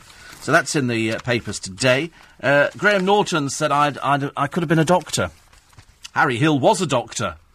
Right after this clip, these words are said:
Harry Hill was a doctor, but I think he enjoys very much, uh, being, being the person on the television. Is there any chance of any of his programmes coming back on the telly? No.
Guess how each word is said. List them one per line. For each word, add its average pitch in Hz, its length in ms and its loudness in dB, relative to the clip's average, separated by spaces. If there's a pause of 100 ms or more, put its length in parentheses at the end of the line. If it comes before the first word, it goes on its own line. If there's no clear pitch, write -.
(360)
Harry 143 220 -2
Hill 139 180 0
was 151 220 -2
a 156 40 -2
doctor, 165 340 -2
but 98 120 -6
I 107 40 -4
think 170 220 -8
he 127 100 -6
enjoys 113 380 -2
very 120 200 0
much, - 260 -4 (420)
uh, 113 360 2
being, 120 640 0 (1160)
being 135 220 0
the 113 80 -4
person 127 340 -2
on 120 100 -2
the 117 60 -6
television. 107 640 -2
Is 147 120 -2
there 160 100 0
any 170 100 0
chance 156 500 0
of 131 240 -2 (500)
any 147 140 0
of 147 40 2
his 147 100 0
programmes 139 380 -2
coming 147 220 -2
back 147 200 0
on 147 60 -2
the 139 80 -2
telly? 170 480 0 (600)
No. 80 280 -10